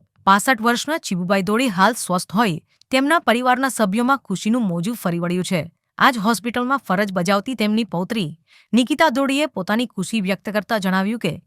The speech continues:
નાના સાથે તેને ખૂબ જ લગાવ છે. તેની તબિયત બગડી ત્યારે માસીએ ફોન કરી જણાવતા તાત્કાલિક હોસ્પિટલ લાવવામાં આવ્યા હતા.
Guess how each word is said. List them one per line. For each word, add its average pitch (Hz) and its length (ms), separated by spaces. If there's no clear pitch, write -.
નાના 214 260
સાથે 277 280
તેને 269 220
ખૂબ 196 320
જ 208 120
લગાવ 196 260
છે. 165 280
તેની 277 200
તબિયત 220 360
બગડી 233 280
ત્યારે 254 240
માસીએ 233 440
ફોન 185 280
કરી 208 200
જણાવતા 214 400
તાત્કાલિક 226 560
હોસ્પિટલ 202 440
લાવવામાં 196 440
આવ્યા 180 220
હતા. 151 240